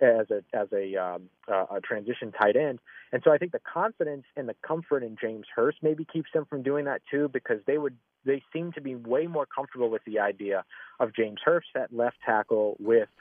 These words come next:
Ryan Ramczyk at right tackle while Trevor Penning gets ready and develops than they are with the idea of moving Ryan Ramczyk to left tackle and then starting the rookie at right tackle, asking him, asking him without N F L experience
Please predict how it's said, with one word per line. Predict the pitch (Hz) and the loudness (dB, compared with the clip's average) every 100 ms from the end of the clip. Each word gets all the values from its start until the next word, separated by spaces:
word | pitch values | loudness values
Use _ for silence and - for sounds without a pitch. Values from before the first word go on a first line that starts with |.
| - - | -20 0
Ryan | 117 110 | 2 2
Ramczyk | 110 131 135 135 120 | 2 -4 -2 -4 -4
at | 98 | -4
right | 113 117 | -4 -2
tackle | 117 113 110 | -4 -4 -2
while | 104 101 | -4 -2
Trevor | - 117 | 0 0
Penning | 101 - 123 113 | -2 -6 -6 -4
gets | 104 101 - | -4 -6 2
ready | 113 113 107 | 4 4 0
and | 95 | -8
develops | 95 135 139 107 - - - - | -4 -2 -2 -4 -10 -20 -20 -2
than | 123 120 | 0 2
they | 113 107 | -2 -2
are | 107 123 117 | 0 0 0
with | 110 110 | -2 -6
the | 110 110 | -4 -2
idea | 104 113 110 | -2 -2 -2
of | 98 | -2
moving | 101 117 120 113 | -6 -6 -6 -8
Ryan | 107 104 101 | -6 -4 -2
Ramczyk | 120 156 147 - - | 0 -2 -2 -4 -2
to | |
left | 107 101 - | 0 0 2
tackle | 104 101 101 98 | 2 2 2 0
and | 107 101 | -4 -6
then | 95 | -6
starting | - 110 104 | 0 2 2
the | 95 | -2
rookie | 98 107 101 | -4 -2 0
at | 92 | 0
right | 95 123 120 | 2 2 2
tackle, | 110 104 101 | 0 2 2
asking | 87 101 - 98 | -2 -4 -6 -10
him, | 101 123 110 - - - - | -4 -2 -4 -10 -20 -14 0
asking | 113 - 92 - | 0 0 -8 -4
him | 190 175 120 | 0 0 0
without | 107 160 220 | 2 4 4
N | 131 | 0
F | 107 | -6
L | 101 98 - | -8 -8 -10
experience | 117 - 104 95 92 | -14 -8 -6 -4 -4